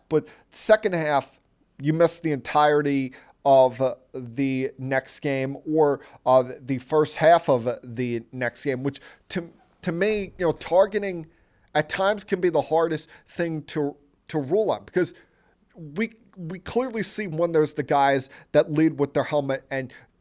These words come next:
commit the cheap shot, or, you know, when there, there's the quarterback sliding late and the guy still dives at them anyway. But what I've always felt is unfair is when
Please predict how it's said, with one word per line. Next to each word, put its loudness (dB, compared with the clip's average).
commit 0
the -4
cheap -4
shot, -8
or, 6
you -6
know, 6
when 2
there, 4
there's 4
the -2
quarterback 4
sliding 4
late 2
and 0
the 0
guy 6
still 2
dives 6
at 0
them 0
anyway. -4
But 6
what 2
I've 6
always 2
felt 2
is 0
unfair 4
is -2
when -2